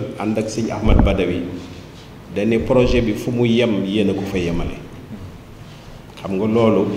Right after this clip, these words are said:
loolu lu rëy la. Te gis nañ ne nag heureusement projet bi moom amul yemukaay, day continuer rek.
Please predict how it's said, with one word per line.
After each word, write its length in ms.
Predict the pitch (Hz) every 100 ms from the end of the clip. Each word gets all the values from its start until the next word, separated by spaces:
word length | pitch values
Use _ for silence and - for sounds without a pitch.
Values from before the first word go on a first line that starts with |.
| 98 - 95
loolu 300 | 101 98 95
lu 100 | 95
rëy 200 | 98 95
la. 80 | 80 95 - - - - - - - - - - - -
Te 100 | 107 110 - - - 98
gis 220 | 120 120
nañ 240 | 120 113
ne 80 | 113
nag 220 | 107 104 135
heureusement 580 | 131 139 117 113 110 110 -
projet 300 | 120 110 113
bi 120 | 104
moom 220 | 104 107
amul 280 | - 110 117 120 117 -
yemukaay, 560 | 101 107 95 95 82 73 - - - - - -
day 100 | 98 95
continuer 420 | 98 92 101 90 80
rek. 60 | 82